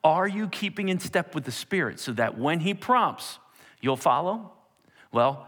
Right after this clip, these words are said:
that's the heartbeat of today's message. That's the story of Philip,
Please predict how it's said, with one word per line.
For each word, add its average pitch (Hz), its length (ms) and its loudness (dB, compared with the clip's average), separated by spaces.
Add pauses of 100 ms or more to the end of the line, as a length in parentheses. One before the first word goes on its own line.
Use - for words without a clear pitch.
that's 147 340 2
the 160 120 0
heartbeat 143 340 0
of 117 80 -8
today's 120 320 -2
message. 139 460 0 (160)
That's 240 180 4
the 214 100 -2
story 190 320 2
of 139 80 0
Philip, - 600 -4